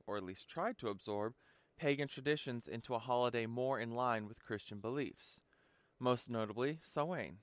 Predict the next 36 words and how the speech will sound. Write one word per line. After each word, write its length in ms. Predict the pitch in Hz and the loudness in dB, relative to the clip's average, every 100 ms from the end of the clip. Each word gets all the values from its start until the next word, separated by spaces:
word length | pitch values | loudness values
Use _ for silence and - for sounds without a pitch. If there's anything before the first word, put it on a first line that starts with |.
| _ _ _ _ _ _ _ | _ _ _ _ _ _ _
The 80 | 139 | -4
scale 560 | - - 170 190 175 175 | -2 0 2 4 4 2
and 140 | 147 | -2
degree 260 | 139 147 143 | -2 4 4
of 100 | 127 | 2
success 460 | 143 - 170 151 | -4 2 4 4
is 200 | 123 113 - | 0 -6 0
different, 640 | 220 - 120 117 131 - - _ _ _ _ | 0 2 0 0 -2 -12 -18 _ _ _ _
but 120 | 147 | 2
the 140 | 143 143 | 4 6
idea 320 | 143 190 247 | 4 4 0
is 200 | 190 143 | 0 -2
more 200 | 156 156 | -4 -4
or 60 | 139 | 0
less 260 | 123 117 | 2 2
the 120 | - | -2
same. 400 | 127 180 131 73 - _ _ _ _ _ _ _ | -10 -4 -4 -6 -14 _ _ _ _ _ _ _
Whether 300 | 143 156 151 | 6 6 4
Jesus 380 | 151 156 175 170 | 2 -4 -4 -6
was 140 | 143 | -6
born 340 | - 127 127 | -2 2 2
on 160 | 160 135 | 0 -4
December 360 | 120 - 123 135 | -4 -4 -2 -4
twenty-fifth 520 | - 127 - 127 - | -2 -4 0 0 2
or 200 | 104 175 | -2 2
not, 400 | 131 110 156 - _ _ _ _ _ | 4 4 0 -10 _ _ _ _ _
choosing 440 | - 202 233 214 | -2 -2 0 0
that 180 | 170 147 | 0 0
day 220 | 120 131 | 2 2
to 80 | 127 | 2
celebrate 480 | - 143 151 147 147 | 0 2 2 2 0
his 180 | 147 139 | -2 -4
birth 320 | 123 120 123 | 2 2 2
meant 200 | 127 120 | -2 -4
they 60 | 123 | -4
could 160 | 120 | -6